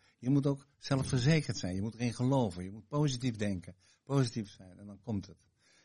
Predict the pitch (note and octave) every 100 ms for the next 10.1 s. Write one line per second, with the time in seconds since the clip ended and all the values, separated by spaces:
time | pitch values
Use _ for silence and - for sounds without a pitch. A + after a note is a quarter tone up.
0 | _ - A2 G#2+ G#2 G2 F#2+ _ _ _
1 | _ _ - G#2 F#2+ G#2 A2+ G#2 G2+ G2+
2 | G2+ G2 G#2+ A#2 C3+ - G2 G2+ F#2 _
3 | - G#2+ G2+ G#2 G2 F2+ F2 C3+ - G3
4 | D3 - C#3 B2 A#2 G2+ F#2+ _ _ _
5 | _ _ _ _ - G#2+ A2 G#2+ G2 G2+
6 | F#2 F#2+ _ _ _ _ _ _ - A2+
7 | - A2+ G2 F#2 F#2 - E3 _ - -
8 | B2+ B2 A2 - - A#2 C3 A2+ A2 F#2
9 | A2+ B2+ D3+ G#2 - - G2 F2+ F#2+ F#2